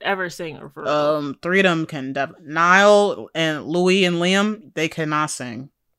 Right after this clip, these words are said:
Speaker 1: Couldn't tell you who those were. Couldn't pick
Speaker 2: Not
Speaker 1: them out of a
Speaker 2: Harry and
Speaker 1: crowd.
Speaker 2: Zayn, the other
Speaker 1: Oh,
Speaker 2: white.
Speaker 1: okay, the,
Speaker 2: The other
Speaker 1: the blonde
Speaker 2: whites.
Speaker 1: ones.
Speaker 2: The blondes, yeah.
Speaker 1: I know what Harry looked like and I know what Zayn looked like. That's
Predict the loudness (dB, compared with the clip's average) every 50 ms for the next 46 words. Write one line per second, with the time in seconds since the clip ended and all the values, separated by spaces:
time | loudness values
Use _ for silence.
0 | _ -8 -4 -2 -2 -2 0 0 0 0 2 0 -2 -4 -4 -2 -2 -2 -2 -2
1 | -4 -6 -6 -6 -6 -10 -10 -10 -10 -8 -6 -2 2 4 6 6 6 6 4 2
2 | 2 4 4 4 4 2 2 0 0 -2 -4 -4 -6 -6 -8 -8 -10 -12 -14 _
3 | _ _ _ -10 -4 -2 -2 0 0 0 0 0 -2 -2 -2 -4 -6 -6 -6 -6
4 | -4 -4 -4 -4 -6 -10 -14 _ _ _ _ -6 -2 -2 -2 0 0 -2 0 0
5 | 0 -2 -2 -4 -8 -8 -10 -8 -8 -6 -2 0 0 0 0 -2 -2 -6 -8 -8
6 | -2 0 0 2 6 8 8 10 10 10 10 10 10 8 8 6 6 2 2 6
7 | 6 6 6 6 4 2 4 4 4 4 2 2 0 0 -2 -2 -4 -6 -4 -4
8 | -4 -4 -2 -2 -2 0 0 -2 -4 -6 -10 -14 -16 -18